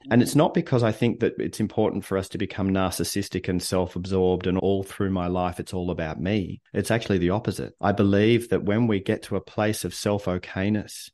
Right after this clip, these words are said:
then it doesn't need to be about me anymore and I can make it about everybody else. But to get there, there are some steps and there are some habitual practices that we set up in our life to, I use the word curate, to keep curating this relationship with self. And the initial step in this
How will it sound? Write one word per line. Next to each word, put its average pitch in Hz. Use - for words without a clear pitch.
then 104
it -
doesn't 101
need 120
to -
be 82
about 78
me 80
anymore 80
and 117
I 90
can 87
make 80
it 104
about 82
everybody 80
else. 101
But 107
to 104
get 135
there, -
there 107
are 101
some 101
steps -
and 95
there 92
are 90
some 87
habitual 90
practices -
that 90
we 90
set -
up 90
in 87
our 80
life 117
to, 95
I 92
use 98
the 92
word 87
curate, 87
to -
keep -
curating 107
this 90
relationship 104
with 87
self. 120
And 107
the 98
initial 101
step -
in 87
this -